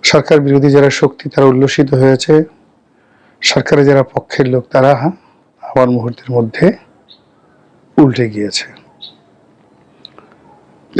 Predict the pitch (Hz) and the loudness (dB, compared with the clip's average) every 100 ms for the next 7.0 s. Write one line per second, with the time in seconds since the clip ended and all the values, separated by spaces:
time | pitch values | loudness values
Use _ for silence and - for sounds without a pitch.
0 | 156 175 208 196 - 143 135 131 202 - | 4 6 6 2 2 -2 0 -2 -2 -6
1 | _ - _ - - _ _ _ - 143 | _ -20 _ -20 -20 _ _ _ 0 2
2 | 139 139 131 135 135 127 123 135 127 127 | 4 2 2 2 2 2 2 2 2 2
3 | 135 123 - _ _ _ _ _ _ _ | 2 0 -6 _ _ _ _ _ _ _
4 | _ _ _ - 147 131 127 131 127 131 | _ _ _ -4 0 0 0 -2 0 0
5 | 120 147 139 131 - 131 120 107 - _ | 2 4 4 0 0 0 0 -6 -20 _
6 | _ _ _ _ _ 135 - 147 131 | _ _ _ _ _ -4 2 2 4